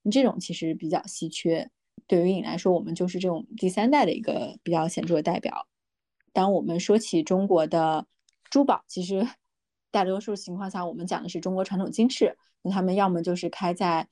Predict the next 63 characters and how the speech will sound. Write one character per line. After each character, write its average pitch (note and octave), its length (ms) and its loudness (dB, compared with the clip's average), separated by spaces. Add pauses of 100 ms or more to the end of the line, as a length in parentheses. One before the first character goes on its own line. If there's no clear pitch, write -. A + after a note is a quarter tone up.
(160)
我 - 80 -6
们 E3+ 140 -2
去 - 180 -6
到 E3+ 240 4
一 E3 80 -2
个 F3 100 0
专 F3+ 120 0
门 F3+ 80 2
的 E3+ 80 0
金 A#3 180 2
行 D#3+ 300 -4
或 F3+ 100 -2
者 E3 120 0
商 F3+ 180 -2
场 F#3 160 0
里 E3+ 40 -2
面 D#3+ 120 -2
比 D#3+ 60 -2
较 F3 120 4
集 E3+ 160 -2
中 F3+ 200 -2
的 F3 100 -4
一 D#3+ 120 -6
个 E3 280 0 (240)
金 A3 200 4
铺 A#3 260 4
这 D#3 100 -2
样 - 80 -6
的 - 60 -8
一 - 40 -6
个 D#3+ 60 -4
位 D3+ 140 -2
置。 - 260 -8 (260)
那 - 80 0
对 A3+ 160 6
于 G#3+ 80 4
这 D#4 140 4
些 B3+ 140 0
品 E3+ 140 -4
牌 E3 180 -6
来 E3 140 -4
说， D#3+ 320 -4 (120)
他 G#3 80 0
们 G3+ 80 6
都 G#3+ 80 6
是 A3+ 160 0
体 F3+ 160 -2
量 F3+ 180 0
很 F#3+ 180 -4
大 F#3 200 2
的 E3+ 160 0
上 G3 180 -4
市 F3 80 -4
公 F3+ 140 -8
司， - 320 -4 (240)
他 G3+ 120 2
们 F#3 120 2
都 G3+ 160 4
在 F#3 220 2
积 F#3+ 180 -6
极 D#3+ 240 -4
在 F3+ 220 2
做 F3 440 2